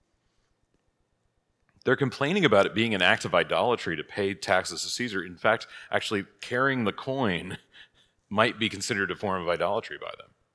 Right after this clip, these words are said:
Um, and this is something that is actually really, uh, really interesting to me, which is that, um, in ancient, in the ancient world,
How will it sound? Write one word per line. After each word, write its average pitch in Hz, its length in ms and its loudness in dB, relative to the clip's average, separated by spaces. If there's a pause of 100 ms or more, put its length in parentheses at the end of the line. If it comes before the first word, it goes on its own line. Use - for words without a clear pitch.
(800)
Um, 107 300 -2
and 147 140 2
this 208 120 6
is 233 120 0
something 151 220 6
that 101 100 0
is 101 160 2
actually 101 300 2
really, 92 760 -2 (100)
uh, 76 280 -8 (400)
really 107 400 -4
interesting 78 680 -12
to 82 100 -16
me, 78 320 -10
which 80 200 -14
is 80 160 -12
that, 76 220 -8 (500)
um, 78 300 -12 (840)
in 110 340 -8
ancient, 135 560 -6 (680)
in 110 80 -10
the 117 100 -4
ancient 147 300 -4
world, 87 520 -2